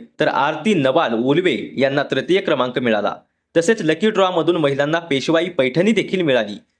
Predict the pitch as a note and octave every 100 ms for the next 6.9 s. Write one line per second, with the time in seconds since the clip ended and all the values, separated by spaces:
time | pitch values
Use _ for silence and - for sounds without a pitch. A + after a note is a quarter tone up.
0 | - E3 - F3+ C3+ B2+ D3+ F#3 C#3+ F3
1 | F#3 A2+ - _ _ B2+ D#3 D#3 G3 G#3
2 | C3+ C3 C3+ B2+ B2 C3 - F3+ - B2+
3 | - C3+ D3+ D3+ D3 D#3+ F3 A#2+ B2 -
4 | C3 D3 D#3+ C#3 - C3 C#3 C#3 C#3+ D3+
5 | - - _ C#3 E3+ G3 G3+ G#3 D#3 D#3+
6 | D#3+ G3 B2 A2 B2 A2+ A2 A2 -